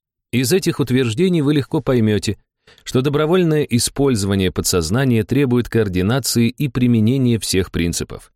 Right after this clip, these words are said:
Элла Уиллер Уиллокс доказала своё понимание силы подсознания, когда написала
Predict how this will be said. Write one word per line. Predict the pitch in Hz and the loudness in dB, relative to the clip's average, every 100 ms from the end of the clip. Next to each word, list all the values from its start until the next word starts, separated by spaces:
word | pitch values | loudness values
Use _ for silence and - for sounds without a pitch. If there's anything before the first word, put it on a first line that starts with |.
| _ _ _ _ _ | _ _ _ _ _
Элла | 151 175 170 160 147 | -2 0 2 2 0
Уиллер | 117 147 151 139 127 | 2 2 2 0 0
Уиллокс | - 165 147 90 - - - _ - | 0 2 2 0 -2 -6 -6 _ -6
доказала | 104 151 - 139 123 156 147 | -2 -2 0 0 0 2 0
своё | - 123 | 2 0
понимание | 113 117 113 113 101 | 2 2 2 2 0
силы | - 117 98 | 0 0 0
подсознания, | 92 - 85 78 131 135 120 | -2 -2 -2 -2 0 2 0
когда | - 110 101 156 | 0 -2 0 -2
написала | 143 113 98 - 127 107 | -2 -2 -2 0 0 0